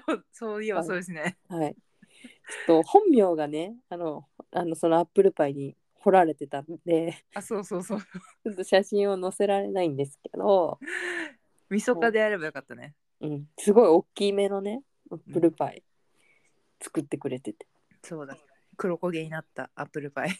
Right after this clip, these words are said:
Speaker 2: ちょっとね、<laughs> ちょっとや-、いい、でもそういうとこもいいよね。手作りだとさ。
Speaker 1: そうだね。手作り感満載な。
Speaker 2: なんかね、愛おしいですよ、そういうの。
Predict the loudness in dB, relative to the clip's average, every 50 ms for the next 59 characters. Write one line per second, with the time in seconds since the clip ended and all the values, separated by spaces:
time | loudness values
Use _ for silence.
0 | _ _ -2 2 2 2 4 4 6 6 6 6 4 0 -12 -12 -14 -14 -14 -18
1 | _ _ -20 -20 -14 -12 -12 -12 -12 -10 -6 -4 -4 -4 -4 -4 0 4 6 6
2 | 6 6 4 2 0 0 0 0 2 2 2 2 2 0 0 0 -2 -2 -4 -4
3 | -4 -4 -6 -6 -8 -8 -6 -4 -4 -2 -2 -2 0 2 4 4 4 4 2 -4
4 | -8 -10 -10 -10 -10 -12 -12 -12 -14 -8 -4 -4 -2 -2 -4 -6 -8 -10 -10 -12
5 | -12 -12 -12 -14 -16 _ _ _ -6 -6 -6 -6 -6 -10 -16 -14 -10 -10 -8 -6
6 | -8 -8 -8 -6 -6 -6 -6 -4 -4 -4 -4 -4 -6 -6 -6 -6 -6 -6 -6 -6
7 | -2 -2 -2 -2 -2 -4 _ _ _ _ _ _ _ _ _ _ _ _ _ _
8 | _ _ 2 2 4 4 2 0 0 -2 -8 -12 -12 -14 _ _ _ -10 -8 -4
9 | 0 4 6 6 6 4 4 4 4 6 6 4 2 0 -2 -8 -10 -10 -8 -6
10 | -4 -2 0 2 2 2 2 0 -4 -8